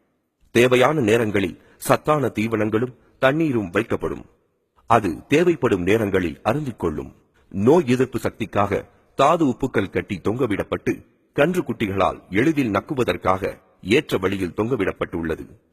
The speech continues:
மற்றும் அசோலா தயார் செய்தும் கன்றுகளுக்கு கொடுக்கப்படுகிறது. கன்றுக்குட்டிகள் மிக ஆரோக்கியமாக பராமரிக்கப்பட்டு வருகிறது.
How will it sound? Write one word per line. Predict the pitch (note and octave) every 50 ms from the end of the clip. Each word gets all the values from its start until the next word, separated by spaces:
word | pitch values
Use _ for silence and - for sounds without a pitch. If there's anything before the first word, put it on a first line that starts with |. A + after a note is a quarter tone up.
| _ _
மற்றும் | - F2+ F#2 G#2+ A2+ - - - - - _ _ _
அசோலா | - A#2+ - - D#3+ D#3 C#3+ A2+
தயார் | G2 - G2 G#2 A#2 A2+ G#2+
செய்தும் | - - G#2+ A2+ B2 - - - _ _ _ - C#3+
கன்றுகளுக்கு | C#3+ D#3 D3 D3+ B2 A2 G2+ F#2+ - G#2 F#2+
கொடுக்கப்படுகிறது. | - G#2+ C#3 - A#2+ - F#2 F2+ E2 F2 E2+ D#2+ D2 - - _ _ _ _ _ _ - -
கன்றுக்குட்டிகள் | B2+ C3+ D3 D3+ C3 - G#2 - B2 G#2+ - B2+ D2 - - -
மிக | - D#2 F2 G2+ A2 G#2 G#2+ -
ஆரோக்கியமாக | - G2 B2 D#3 E3+ C#3+ - - G2+ F#2 F2+ F2+ F#2+ F2+ -
பராமரிக்கப்பட்டு | G2+ A#2 C#3+ C#3+ C3 G2+ F2 - F2+ - E2 - E2+
வருகிறது. | E2 E2 E2 - E2 D2+ - - - -